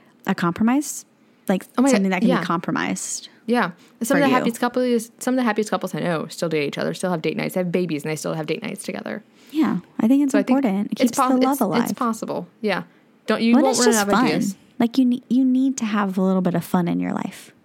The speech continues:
Speaker 2: Yeah.
Speaker 1: So.
Speaker 2: If you're worried you're gonna run out of ideas of new things, I'm sure your city, whatever you live in, has a list of different things you can do.
Speaker 1: Just go
Speaker 2: Something
Speaker 1: on
Speaker 2: going on.
Speaker 1: Pinterest. You could literally
Speaker 2: Yeah.
Speaker 1: search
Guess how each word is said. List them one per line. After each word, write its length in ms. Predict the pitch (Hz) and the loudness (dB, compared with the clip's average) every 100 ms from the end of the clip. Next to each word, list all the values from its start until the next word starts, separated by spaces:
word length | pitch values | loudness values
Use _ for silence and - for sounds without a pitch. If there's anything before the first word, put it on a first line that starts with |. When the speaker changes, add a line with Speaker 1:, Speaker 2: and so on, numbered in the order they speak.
| - | -6
Speaker 2:
Yeah. 140 | 185 | -6
Speaker 1:
So. 200 | - 208 | -4 -2
Speaker 2:
If 120 | 208 214 | 0 0
you're 80 | |
worried 180 | 233 277 | 2 0
you're 100 | 285 | 0
gonna 100 | 262 | 0
run 120 | 240 233 | 2 2
out 80 | 220 | 2
of 60 | |
ideas 440 | 190 226 208 208 - | 2 0 0 -2 -2
of 120 | 185 | -2
new 160 | 196 | -2
things, 340 | 196 196 180 175 | 0 -2 -2 -2
I'm 140 | 190 | -4
sure 280 | 185 220 202 | -2 -2 -2
your 260 | 196 - 180 | -2 -6 -4
city, 260 | - 202 | -2 -2
whatever 240 | 196 180 180 | 0 -2 -2
you 140 | 175 | -4
live 160 | 165 156 | -4 -2
in, 160 | 156 165 - - | -4 -6 -16 -4
has 120 | 175 | -2
a 40 | 160 | 0
list 260 | 156 170 | -4 -6
of 80 | 165 | -8
different 260 | 170 165 170 | -8 -10 -8
things 180 | 160 - | -8 -8
you 80 | |
can 160 | - 156 | -8 -8
do. 220 | 147 151 | -4 -4
Speaker 1:
Just 320 | 165 294 - - | -2 -4 -2 2
go 80 | |
Speaker 2:
Something 180 | 277 294 | 2 4
Speaker 1:
on 40 | - | 2
Speaker 2:
going 40 | 175 | 2
on. 140 | 214 | 0
Speaker 1:
Pinterest. 760 | - - - 185 - - - - | 0 -2 -2 -2 -6 -6 -8 -6
You 140 | 220 214 | -4 0
could 160 | 254 | 2
literally 460 | 220 190 185 202 196 | 2 2 2 2 2
Speaker 2:
Yeah. 80 | 170 | 2
Speaker 1:
search 340 | 185 180 - | 0 -2 -6